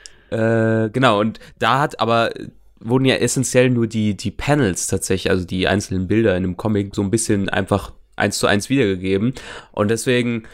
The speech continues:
Speaker 2: es ist immer so die Frage, wie weit entfernt man sich und so. Und auch bei Buchverfilmungen ist es ja so, aber bei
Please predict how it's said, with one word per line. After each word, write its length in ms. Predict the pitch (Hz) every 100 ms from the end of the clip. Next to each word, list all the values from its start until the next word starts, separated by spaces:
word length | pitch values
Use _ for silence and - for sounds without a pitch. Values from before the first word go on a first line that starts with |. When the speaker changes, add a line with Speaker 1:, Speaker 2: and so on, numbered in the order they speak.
| - - -
Speaker 2:
es 220 | - 139
ist 140 | 165
immer 120 | 190
so 80 | 135
die 60 | 127
Frage, 360 | - 131 147 113
wie 160 | 139
weit 220 | 139 147 135
entfernt 340 | - 135 151
man 120 | 147
sich 220 | 131 135
und 120 | 127 127
so. 240 | 139 135
Und 100 | 120
auch 140 | - -
bei 100 | 107
Buchverfilmungen 1400 | 135 - - - - - 120 - - 131 123 123 120
ist 80 | 117
es 60 | 110
ja 100 | 117
so, 120 | 117
aber 140 | 107
bei 340 | 104 107 104